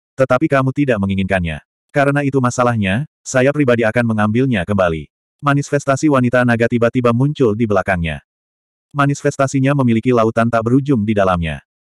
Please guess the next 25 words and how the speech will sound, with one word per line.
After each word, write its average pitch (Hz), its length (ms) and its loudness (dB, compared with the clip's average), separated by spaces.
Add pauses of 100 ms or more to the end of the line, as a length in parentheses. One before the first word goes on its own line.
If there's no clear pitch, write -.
Ketika 143 320 0
keluar, 135 480 2 (240)
laut 135 240 2
tiba-tiba 135 400 2
melonjak 110 400 0
dan 104 160 0
naga 104 240 0
hitam 120 240 0
raksasa 117 400 -2
muncul, 127 400 0 (160)
mengaum 139 320 0
di 92 160 -2
langit. 80 240 -2 (960)
Ketika 143 320 2
naga 131 240 0
itu 117 160 0
mengaum, 131 480 2 (240)
langit 135 320 0
bergetar. 95 480 -2 (400)
Tekanan 143 320 2
naga 135 240 2
yang 156 80 2
menakutkan 120 480 0
menyebabkan 117 560 0
para 117 160 0